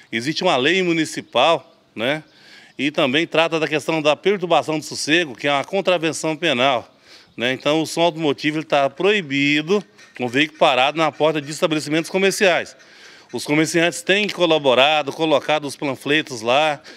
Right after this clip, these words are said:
escrito na parede, mas algumas pessoas ainda continuam ignorando o símbolo ou talvez não sabem ler, né? Mas a gente vai tá ajudando eles na ca-, devida notificação e tomar as providências cabíveis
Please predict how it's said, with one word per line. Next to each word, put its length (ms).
escrito 380
na 100
parede, 480
mas 220
algumas 280
pessoas 360
ainda 120
continuam 380
ignorando 600
o 40
símbolo 540
ou 140
talvez 320
não 80
sabem 320
ler, 280
né? 300
Mas 320
a 140
gente 160
vai 120
tá 140
ajudando 500
eles 280
na 100
ca-, 380
devida 340
notificação 1040
e 100
tomar 300
as 80
providências 460
cabíveis 680